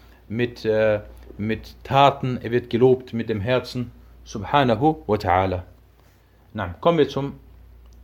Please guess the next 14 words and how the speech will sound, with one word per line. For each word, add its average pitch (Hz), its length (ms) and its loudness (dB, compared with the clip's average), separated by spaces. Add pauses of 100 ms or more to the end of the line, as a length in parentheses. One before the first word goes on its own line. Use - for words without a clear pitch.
(200)
zu - 140 -12
den 117 120 -2
nächsten 123 320 -4
Versen. 113 400 -6 (100)
Wir 107 100 -12
nehmen 110 180 -6
jetzt - 340 -10 (1300)
den 104 120 -4
zwölften 127 500 -2
und 113 340 -10
den 107 100 -4
dreizehnten 101 500 -4
Vers 95 220 -6
zusammen. 131 380 -6